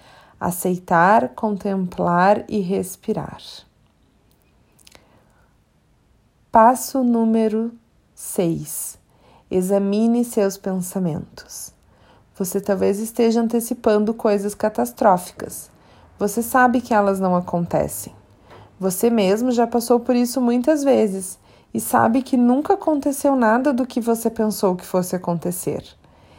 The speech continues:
Examine o que você está dizendo para você mesmo e reflita racionalmente para ver se o que está,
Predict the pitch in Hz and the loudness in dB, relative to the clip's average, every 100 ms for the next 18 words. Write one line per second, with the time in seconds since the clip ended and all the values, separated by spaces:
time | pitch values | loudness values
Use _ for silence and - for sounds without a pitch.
0 | - - - 208 220 220 226 320 403 359 | -20 -10 0 2 4 4 4 2 2 2
1 | 349 320 294 277 277 247 247 247 226 226 | 4 4 2 4 2 4 2 2 2 2
2 | 247 226 214 214 214 190 160 165 214 285 | 2 4 2 -2 -2 0 0 0 0 -2
3 | 302 _ _ _ - 214 226 254 - 208 | -4 _ _ _ -2 2 4 2 0 -2
4 | 180 - - - - - 202 311 - - | -2 -4 -6 -8 -6 2 4 4 2 0
5 | 330 311 302 247 180 170 175 - 320 - | 0 2 2 2 2 0 -2 -2 -4 -4
6 | _ - - - 226 214 214 208 190 190 | _ -20 -20 4 8 8 6 6 2 0
7 | - 185 220 - 220 - | -6 -4 -4 0 -2 -2